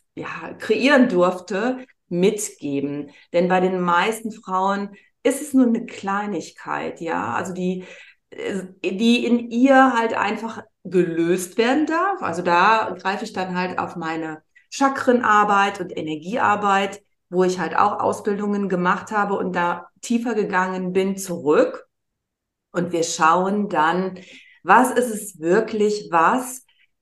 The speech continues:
diese Frau jetzt noch zurückhält, in ihr ganzes Licht zu gehen. Also einfach sich auch wirklich,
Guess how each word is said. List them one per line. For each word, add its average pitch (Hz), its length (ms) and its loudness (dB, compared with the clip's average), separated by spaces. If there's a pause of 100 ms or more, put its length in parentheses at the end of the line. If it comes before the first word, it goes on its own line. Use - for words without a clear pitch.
(160)
diese 170 520 6
Frau 170 720 4
jetzt 175 280 -2
noch 170 260 -2
zurückhält, 170 1080 2
in 170 300 -4
ihr 170 100 2
ganzes 170 460 2
Licht - 440 -2
zu 165 120 -4
gehen. 143 260 2
Also 156 200 -2
einfach 196 300 0
sich - 300 -8
auch 160 240 -6
wirklich, 185 1000 4